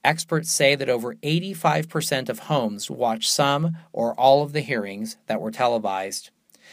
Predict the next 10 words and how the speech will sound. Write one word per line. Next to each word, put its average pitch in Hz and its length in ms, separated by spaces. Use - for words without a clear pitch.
In 123 220
June 147 400
of 123 100
nineteen 135 500
seventy-four, 131 760
the 117 100
committee 123 460
issued 123 280
a 110 80
seven-volume, 143 1000